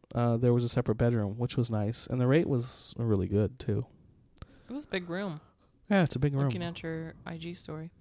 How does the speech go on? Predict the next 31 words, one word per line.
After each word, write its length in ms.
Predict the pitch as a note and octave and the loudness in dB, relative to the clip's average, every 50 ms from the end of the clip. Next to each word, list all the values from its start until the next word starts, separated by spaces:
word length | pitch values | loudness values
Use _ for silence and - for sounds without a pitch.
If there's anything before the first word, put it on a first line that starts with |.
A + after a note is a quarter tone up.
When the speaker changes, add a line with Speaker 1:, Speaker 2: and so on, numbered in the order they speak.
| - - | -20 -12
Speaker 1:
For 180 | - - B2+ | -4 -4 -4
sure. 340 | - - - D3+ C#3+ C3 B2 - _ _ _ _ _ _ _ - - - - - - - - - - - | -2 -2 -2 -2 -2 -2 -6 -8 _ _ _ _ _ _ _ -20 -20 -20 -20 -18 -18 -16 -18 -4 4 4
Okay, 300 | D#3 - F3 D#3+ C#3 A#2+ - | 6 10 10 10 10 10 8
and 160 | C3 C#3+ D#3 | 6 6 6
then 140 | E3 E3+ E3+ | 6 8 8
the 80 | D#3 | 6
first 440 | D3+ - - F3 E3+ F#3 F#3 - - | 4 4 6 8 8 8 8 4 2
night, 360 | E3+ D#3+ D3+ D3 D3 - - - - - | 4 6 6 6 4 2 0 -6 -8 0
uh, 180 | - B2+ B2+ A#2+ | 4 4 6 6
and 120 | A2 C3+ D#3 | 6 6 6
then 80 | D#3 | 6
I 80 | D#3 D#3 | 6 8
moved 240 | D#3 D#3 D#3 D#3 D3+ | 8 8 6 6 4
from 160 | - D#3+ D3 | 2 0 2
the 260 | C#3 C3+ C3 C3 C3 C3 | 4 6 6 6 6 4
Delano 340 | C#3 C3+ C3+ C#3 C#3 C#3 C#3 | 4 4 4 4 4 4 4
to 220 | C3+ - - C3+ C3 | 2 2 0 -2 0
the 100 | C3 B2 | 0 0
Venetian, 580 | B2 B2 B2+ B2+ - - D#3 D3+ D3+ D#3 D#3+ - - - - - - - - - | 2 2 2 0 0 0 0 0 0 -2 -4 -6 -10 -20 -20 -20 -20 -18 -12 -4
and 520 | - B2+ B2+ B2+ B2+ B2+ B2+ B2+ B2 B2 B2 | 0 2 2 4 4 4 4 2 0 -2 -2
the 640 | B2 B2 B2 B2+ B2 B2 B2 B2 B2 A#2+ B2 A#2 - | -2 0 2 4 4 4 4 4 4 4 4 2 0
Saturday 680 | - - - - - B2 A#2+ B2 B2 B2 A#2+ A#2+ A#2+ | -2 -4 -4 -2 0 2 2 2 2 2 2 0 0
night 240 | A#2+ A#2+ A#2+ A#2 - | 0 0 0 0 2
would 140 | A2 A#2+ A#2+ | 2 2 2
have 60 | A#2 | 2
been, 260 | B2 A#2+ A#2+ A#2+ A2+ - | 2 2 2 2 2 2
I 80 | A#2+ | 2
went 160 | A#2+ B2+ B2 | 2 2 2
to 100 | - - | 0 -2
Black 400 | A2+ - A#2+ A#2+ A#2+ B2 C3+ - | -2 0 2 4 4 4 2 2
Tap, 400 | - - F#3 E3+ F3+ A#3+ - - | 0 0 2 2 2 2 0 -4